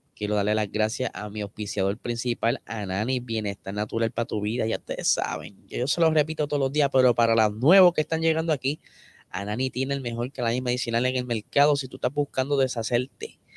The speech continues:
de la depresión, la ansiedad, dormir mejor, los dolores musculares, recargar batería, tú simplemente hablas con tu doctor, saca la licencia y después vas para tu dispensario y consigues todos estos productos de alta calidad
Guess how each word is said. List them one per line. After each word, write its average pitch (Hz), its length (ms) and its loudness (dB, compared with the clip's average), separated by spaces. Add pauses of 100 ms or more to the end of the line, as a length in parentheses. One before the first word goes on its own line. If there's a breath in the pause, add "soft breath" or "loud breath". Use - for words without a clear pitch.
(340 loud breath)
de 95 520 4
la 90 120 0
depresión, 104 640 -2
la 92 40 -2
ansiedad, 95 460 0
dormir 98 340 -4
mejor, 107 500 0
los 107 140 2
dolores 98 340 0
musculares, 107 1040 0 (440 loud breath)
recargar 113 600 2
batería, 117 1000 0 (160)
tú 110 120 -10
simplemente 131 600 -4
hablas - 180 0
con 131 180 -12
tu 135 100 -4
doctor, - 340 0
saca - 400 -2
la 120 120 2
licencia 202 720 0
y 117 160 -6
después 107 300 -4
vas 120 140 -2
para 131 120 0
tu 139 100 2
dispensario 139 580 0
y - 20 -12
consigues 151 500 -2 (400 soft breath)
todos 113 200 4
estos - 180 0
productos 120 420 2
de 117 80 2
alta 110 220 2
calidad 113 420 4